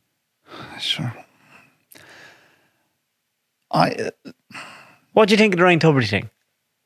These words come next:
Speaker 1: I, I, again, I'm not up to date with it. Like, what's the story? Ryan Tubridy got payments that he didn't know about?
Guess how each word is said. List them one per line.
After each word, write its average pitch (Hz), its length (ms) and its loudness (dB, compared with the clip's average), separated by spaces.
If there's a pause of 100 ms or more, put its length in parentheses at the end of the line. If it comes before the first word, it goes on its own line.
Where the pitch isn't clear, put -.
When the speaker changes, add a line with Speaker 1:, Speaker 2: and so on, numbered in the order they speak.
(1300)
Speaker 1:
I, 220 400 -4
I, 202 340 2
again, 123 560 6 (760)
I'm 147 140 4
not 127 160 4
up - 160 2
to - 80 -2
date 147 260 6
with 92 160 2
it. - 140 -18 (460)
Like, 156 280 2 (880)
what's 247 240 4
the - 60 -2
story? 202 260 2
Ryan 185 260 4
Tubridy 190 300 4
got 175 340 0 (640)
payments 156 840 2 (460)
that 131 120 0
he 120 80 4
didn't 117 320 2
know 139 260 6
about? 220 280 4